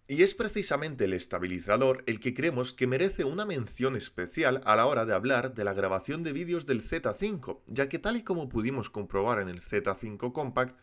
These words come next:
el estabilizador de vídeo del Z cinco hace un trabajo simplemente espectacular. Cualquier movimiento de la mano a la hora de grabar un vídeo es minimizado en tiempo real, de tal forma que el resultado final del vídeo está libre de los movimientos típicos que se generan a la hora de grabar una escena sujetando el móvil con una sola mano.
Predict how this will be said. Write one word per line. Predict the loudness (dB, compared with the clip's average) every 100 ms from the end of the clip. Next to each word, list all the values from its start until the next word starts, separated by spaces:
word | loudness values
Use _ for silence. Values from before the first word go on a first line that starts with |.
| _
el | 0 2
estabilizador | 2 0 -2 -2 -4 -2 -2 -2
de |
vídeo | -2 0 0
del | 0 -4
Z | -4 -2 0
cinco | -2 -6 -4 -4 -6 -6
hace | -4 -2
un | -2
trabajo | 0 2 0 -4
simplemente | -6 -4 -2 -2 -4 -4
espectacular. | -6 -4 -8 -4 -4 -2 0 0 -2 -14 -6
Cualquier | 0 0 2 -2
movimiento | 2 0 0 -2 0
de | 2 4
la | 2
mano | 0 0 2
a |
la | 2
hora | 2
de | 2 2
grabar | 2 4 2 -2
un | -6 -2
vídeo | -2 0 -2 -2
es | -2
minimizado | 0 0 0 -2 -2 0 -2 -4 _
en | -2 -2
tiempo | -2 -2 0 0
real, | 2 2 2 0 -4
de | -2 0
tal | 0 -2
forma | -2 -2 -2 -4
que | -2
el |
resultado | -2 -4 -6 -2 0 0
final | -2 -2 0
del | 0 0
vídeo | 0 0 0
está | -2 -4 -2 0
libre | 0 -2 0
de |
los | 0 -2
movimientos | -4 -6 -6 -6 -8 -8 -10 -10
típicos | -10 -8 -6 -8 -6
que | -6
se | -6 -6
generan | -4 -2 0 0 -2 -2
a | 2
la |
hora | 4 4
de | 2
grabar | 2 0 0 -2 -6
una | -6 -6
escena | -6 -8 -8 -8
sujetando | -8 -6 -4 -4 -6
el |
móvil | -8 -8 -10 -10
con | -8 -6
una | -6 -6
sola | -4 -2
mano. | -2 -6